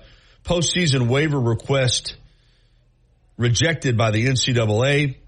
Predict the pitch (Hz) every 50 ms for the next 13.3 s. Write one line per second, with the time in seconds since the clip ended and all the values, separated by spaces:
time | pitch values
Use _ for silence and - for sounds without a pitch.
0 | - - - 117 120 117 107 98 104 135 160 160 147 127 160 156 147 143 139 131
1 | - - - - - - - 107 117 123 117 - 131 127 120 123 120 120 117 107
2 | 104 107 135 120 117 113 110 101 104 120 123 117 104 104 123 127 123 113 107 113
3 | 123 120 117 - 131 127 113 117 110 98 107 117 123 123 120 113 120 123 120 110
4 | 98 - 123 120 120 113 104 101 98 - 131 123 110 123 113 110 107 104 - -
5 | - 127 131 127 127 123 110 104 101 - 104 95 - 139 139 139 123 113 120 107
6 | 98 98 98 101 95 - 131 131 127 117 113 101 - 107 110 120 117 113 104 92
7 | 92 - 90 101 123 139 139 131 131 131 123 117 - - - - - - - -
8 | - - - - - - _ _ _ - 113 110 107 101 98 95 95 95 95 98
9 | 98 139 147 156 147 113 117 135 139 143 151 151 135 - 147 143 139 139 127 123
10 | 123 - - - - 110 101 - - - - 170 170 175 175 165 156 151 147 143
11 | 139 139 139 135 123 - - - - _ _ _ _ _ _ - - - - 175
12 | 185 180 - - 165 156 151 151 147 143 131 131 120 - - 135 127 123 110 117
13 | 117 113 110 - - -